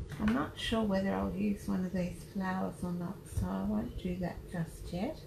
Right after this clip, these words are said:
We'll get the Big Shot out and die cut that. All right, how's the volume? Can you all hear me all right?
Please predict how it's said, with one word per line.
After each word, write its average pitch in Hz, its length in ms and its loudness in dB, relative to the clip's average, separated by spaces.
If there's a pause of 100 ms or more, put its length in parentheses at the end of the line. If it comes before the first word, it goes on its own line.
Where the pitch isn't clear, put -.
(420)
We'll 202 420 4
get - 160 0
the - 200 -2
Big 202 200 2
Shot 180 360 2
out 175 260 6 (180)
and 170 200 4
die 185 280 -2 (160)
cut - 240 -10
that. 214 280 4 (920)
All 226 100 10
right, 190 280 6
how's 220 340 12
the 208 100 8
volume? 190 500 12
Can 208 200 6
you 208 100 10
all 214 200 12
hear 208 300 10
me 214 220 10
all 196 160 8
right? 233 500 6